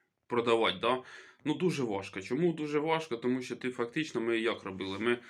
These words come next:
обзванювали знайомих, там, знайомих знайомих і так далі,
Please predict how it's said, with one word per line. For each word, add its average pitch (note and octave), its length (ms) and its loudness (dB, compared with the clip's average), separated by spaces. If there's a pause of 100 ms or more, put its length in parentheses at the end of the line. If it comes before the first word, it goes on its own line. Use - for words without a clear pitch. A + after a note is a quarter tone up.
(200)
обзванювали A2 880 2
знайомих, C3 680 2
там, G#2+ 280 -2
знайомих A#2 480 4
знайомих A#2+ 600 2
і G#2 40 -2
так G#2 220 -6
далі, C3+ 220 2